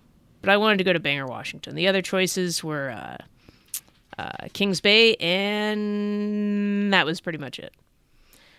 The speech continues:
Our class, they were pretty much for, uh, the personal reliability program, P R P, and that's where you babysit nukes. That's about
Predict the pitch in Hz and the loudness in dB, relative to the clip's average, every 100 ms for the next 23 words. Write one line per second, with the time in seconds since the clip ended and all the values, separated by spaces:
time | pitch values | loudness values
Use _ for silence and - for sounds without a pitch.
0 | _ - 196 190 220 214 - 190 190 175 | _ -2 0 2 4 4 4 2 2 4
1 | 175 165 - - 214 214 196 - - 175 | 2 0 -8 -6 -2 0 0 -2 -2 0
2 | 165 160 147 147 143 - _ _ _ _ | 0 -2 -4 -6 -8 -12 _ _ _ _
3 | - 190 185 165 147 147 147 139 160 190 | -8 -4 -2 -4 -2 -2 -2 -2 -2 0
4 | 190 214 214 220 202 - 147 - 202 220 | -2 -2 -2 -2 -4 -6 -8 -6 -6 -6
5 | 240 - - - - _ - 151 160 180 | -6 -12 -20 -20 -20 _ -4 -4 -2 -4
6 | 165 156 156 151 151 147 - - 220 - | -2 -2 -2 -2 -2 -4 -6 -4 -6 -4
7 | - - - - _ _ _ - - - | -4 -4 -6 -18 _ _ _ -20 -20 -20
8 | _ _ _ _ _ _ _ - - - | _ _ _ _ _ _ _ -16 -12 -4
9 | 156 160 | -2 -2